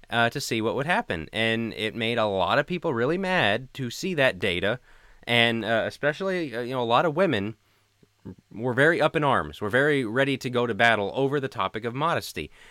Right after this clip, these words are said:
Um, a very interesting experiment that he had there. Uh, and essentially, he was using it to teach at, at the camp you were at, Will. Uh, I believe his message was, "When you talk about certain things, like modesty, expect very heavy pushback."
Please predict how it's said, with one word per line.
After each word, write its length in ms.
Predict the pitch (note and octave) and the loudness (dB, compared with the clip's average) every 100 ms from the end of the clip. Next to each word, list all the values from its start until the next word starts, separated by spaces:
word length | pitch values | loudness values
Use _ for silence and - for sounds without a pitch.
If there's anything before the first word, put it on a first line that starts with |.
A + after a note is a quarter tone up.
| - | -8
Um, 540 | G#2+ A2 G2+ F2+ E2+ G2 A#2 | 2 4 4 2 -6 -10 -2
a 40 | |
very 240 | C#3+ G3+ | 0 2
interesting 420 | G#3+ G3 F#3 G3 D#3+ | 0 -4 -4 -4 -4
experiment 540 | - D#3+ D#3 A#2 A2 | -4 0 0 0 -2
that 100 | A#2+ | -4
he 80 | A2+ | 0
had 240 | D3+ B2 | 0 0
there. 340 | F2+ F2 G#2+ - | 0 2 0 0
Uh, 40 | |
and 540 | A2 G#2 F#2+ D#2+ A2+ A2+ | 2 2 2 -2 -4 -4
essentially, 640 | - F3+ - C3 A#2 A2+ | -2 -4 -2 0 0 -2
he 160 | B2 | -4
was 160 | C3 A2 | -4 -2
using 220 | D3 D3 | -2 -2
it 100 | A#2+ | -4
to 80 | A#2 | -4
teach 300 | C3+ C#3 - | -4 -4 -2
at, 280 | G2 G#2+ - | 0 -2 -2
at 140 | G#2 | -6
the 80 | G2+ | -6
camp 300 | - G#2 G2 | -4 -4 -4
you 80 | A#2+ | -2
were 100 | F#2+ | -2
at, 140 | D#2+ | -2
Will. 240 | F#2 G2 - - - - - | -2 -4 -6 -20 -20 -20 -2
Uh, 320 | A2 G2+ F#2 | 4 6 6
I 60 | G#2+ | 2
believe 240 | A#2 C3+ | 0 -2
his 160 | C3 A2+ | -2 -2
message 380 | B2 D3+ C3 A2+ | -2 -2 -6 -2
was, 440 | A2 G#2 G2 - _ - _ - | 0 0 -2 -10 _ -20 _ -10
"When 240 | G#2+ A2 | -6 -4
you 100 | C#3 | -2
talk 240 | F#3+ F#3+ | 0 0
about 240 | F#3 D3 - | 0 -2 0
certain 240 | B2+ G#2 | -4 -4
things, 420 | F#2+ F2 G2+ A#2+ | -4 -4 -4 -4
like 200 | G2 A2 | -2 -2
modesty, 640 | B2 D#3+ F3 - F2 F#2 A2+ _ _ _ _ - | 0 0 -2 -4 -6 -6 -8 _ _ _ _ -14
expect 720 | F#2+ - - A#2 B2 - - _ _ _ - | -12 -8 0 2 0 -8 -18 _ _ _ -14
very 400 | G#2 A2 C3 B2+ | -2 0 0 0
heavy 300 | A2+ A2+ A2+ | 0 0 -2
pushback." 560 | - G#2+ - D2+ - | -2 -4 -4 -8 -8